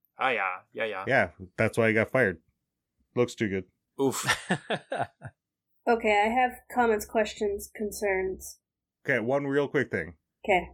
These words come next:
Speaker 2: The elephant had to sleep on the director's lawn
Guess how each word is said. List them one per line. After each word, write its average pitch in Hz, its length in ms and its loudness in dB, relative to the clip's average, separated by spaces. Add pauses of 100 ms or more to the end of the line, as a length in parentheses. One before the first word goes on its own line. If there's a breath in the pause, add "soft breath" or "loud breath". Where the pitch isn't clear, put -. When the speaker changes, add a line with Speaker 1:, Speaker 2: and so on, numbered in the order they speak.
(100)
Speaker 2:
The 131 260 2
elephant 160 760 2 (140)
had 135 340 2
to 127 120 -2
sleep 131 440 0
on 127 140 0
the 120 60 2
director's 113 760 0
lawn 92 640 0